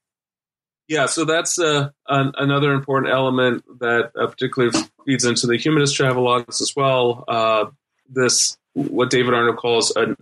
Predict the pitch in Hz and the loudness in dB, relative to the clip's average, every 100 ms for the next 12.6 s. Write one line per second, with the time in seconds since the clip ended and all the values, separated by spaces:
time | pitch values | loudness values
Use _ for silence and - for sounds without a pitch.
0 | - 120 123 120 117 107 104 - 104 101 | -4 -4 -2 0 2 2 0 0 0 2
1 | 92 90 90 - 101 95 92 90 113 107 | 2 0 -2 -4 0 2 2 0 -4 0
2 | 107 101 98 - 101 113 117 101 101 95 | 2 2 2 0 0 0 0 0 -2 -2
3 | 98 95 - - - - _ 131 - - | 0 0 -2 -8 -20 -20 _ -8 -4 -2
4 | 147 160 160 143 135 - 123 123 123 120 | 2 2 2 2 0 -2 0 2 2 2
5 | 113 - - - - 123 120 143 131 123 | -2 -6 -8 -10 -4 -2 0 2 2 2
6 | 120 113 147 143 139 117 110 - 110 107 | 0 0 -2 0 2 0 -2 -2 0 2
7 | 107 104 - - 131 127 123 117 110 - | 0 -2 -4 -4 -2 0 0 0 0 0
8 | 113 110 104 - 101 98 95 95 - 113 | 0 0 0 0 0 2 2 0 0 0
9 | 117 107 - - 135 127 95 113 104 98 | 0 0 0 2 2 2 0 -2 0 0
10 | - - 98 85 - - - - _ _ | 0 0 0 -2 -6 -14 -16 -20 _ _
11 | - - 147 139 135 123 - - 110 131 | -8 -2 0 2 2 0 -4 -8 -2 0
12 | 135 139 139 139 139 | 2 2 2 2 0